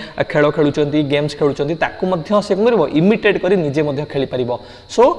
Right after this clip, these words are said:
ଆମେ ଏଇଠି discussion କଲେ ପିଲା କ'ଣ କ'ଣ ସବୁ examples ବା କ'ଣ କ'ଣ imitation ମାଧ୍ୟମରେ ଆମେ ଲର୍ନ କରିପାରିବା,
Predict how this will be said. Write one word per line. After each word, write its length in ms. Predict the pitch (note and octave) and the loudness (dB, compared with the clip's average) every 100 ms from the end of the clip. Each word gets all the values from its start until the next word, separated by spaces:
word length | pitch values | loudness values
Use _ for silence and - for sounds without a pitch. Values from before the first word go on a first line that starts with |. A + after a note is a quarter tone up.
| - | -4
ଆମେ 180 | D#3 E3+ | -2 2
ଏଇଠି 180 | B3 C4+ | 4 6
discussion 420 | F#3+ - F3+ F#3 | 4 2 0 0
କଲେ 160 | F3+ F3+ | 2 2
ପିଲା 200 | F#3 F3 - | 2 0 2
କ'ଣ 180 | D#3+ G3 F#3+ | 0 0 -2
କ'ଣ 100 | F#3+ | 0
ସବୁ 260 | G3 F#3 G#3+ E3+ | 2 4 4 2
examples 680 | C3 B2+ F#3 F#3 B3+ C#4+ - - - - | 0 4 4 4 4 4 4 -2 -6 -2
ବା 60 | - | 0
କ'ଣ 320 | G3 F#3 G#3 | 0 0 0
କ'ଣ 180 | G3+ A3 - | 0 -2 0
imitation 440 | E3 F3 G3+ G#3 G#3 | 0 2 0 0 0
ମାଧ୍ୟମରେ 360 | G3 F3+ G3 | 0 0 2
ଆମେ 140 | F3+ E3 | 2 4
ଲର୍ନ 260 | C#3 C#3 | 4 2
କରିପାରିବା, 480 | C3+ B2+ C3 B2 B2 | 0 0 0 0 -2